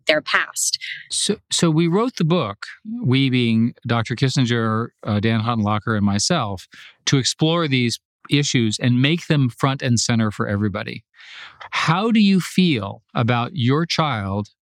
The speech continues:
Speaker 2: having a best friend be non-human? We've never run that experiment.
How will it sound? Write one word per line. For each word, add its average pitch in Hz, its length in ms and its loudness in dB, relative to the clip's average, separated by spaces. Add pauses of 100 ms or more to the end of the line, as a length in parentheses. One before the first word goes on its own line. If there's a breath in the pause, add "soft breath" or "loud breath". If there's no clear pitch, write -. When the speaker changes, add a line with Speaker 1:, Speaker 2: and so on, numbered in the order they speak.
(160)
Speaker 2:
having 135 460 0
a 123 120 0
best 135 420 0
friend 120 520 0 (160)
be 135 200 4
non-human? 131 760 2 (520 loud breath)
We've 202 160 4
never 262 240 2
run 208 300 2
that 160 180 4
experiment. 147 640 -2